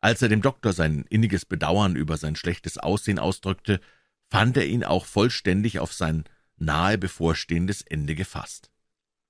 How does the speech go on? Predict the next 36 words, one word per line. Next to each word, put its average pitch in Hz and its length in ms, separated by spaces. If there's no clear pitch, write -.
Ich - 120
habe 139 200
einen 123 280
Schreck - 460
gehabt, - 560
Utterson, 101 560
sagte 80 380
er, 76 260
von 139 120
dem 147 180
ich 151 120
mich 127 180
nie 156 180
wieder 135 160
erholen 123 440
werde. 98 300
Es 120 160
ist 160 200
jetzt - 320
nur 165 120
noch 147 80
eine 143 140
Frage 131 300
der 135 160
Zeit, 101 340
einiger 110 380
Wochen, 143 280
vielleicht 107 280
einiger 98 280
Tage. 92 400
Ich 123 160
habe 156 160
ein 147 100
schönes 175 360
Leben 156 280
gehabt, 98 480